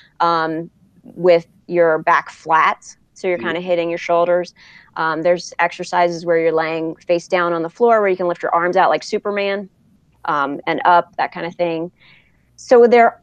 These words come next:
Speaker 1: you kinda have to get creative when you're doing stuff at home. Um, when I first started out, I did boot camps out in the parks, and stupidly, I brought everyone's dumbbells with me.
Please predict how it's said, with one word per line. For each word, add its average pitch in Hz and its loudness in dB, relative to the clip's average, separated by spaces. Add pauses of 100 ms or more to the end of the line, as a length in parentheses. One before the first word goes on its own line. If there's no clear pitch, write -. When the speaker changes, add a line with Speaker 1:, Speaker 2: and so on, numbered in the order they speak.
(100)
Speaker 1:
you 226 -4
kinda 277 -4
have 392 -4
to 349 -6
get 240 0
creative 170 2
when 160 0
you're 160 0
doing 160 -2 (600)
stuff 190 0
at - -2
home. 170 0
Um, 160 -2
when 180 -4
I 180 0
first 208 -6
started 180 0
out, 165 -2
I 165 -4
did 156 -2
boot 185 2
camps 151 -8
out 151 -2
in - -8
the 151 -8
parks, - -2
and 160 -6 (1200)
stupidly, 202 4
I 185 2
brought 190 2
everyone's 180 -2 (100)
dumbbells 190 -2
with 220 -8
me. 240 -8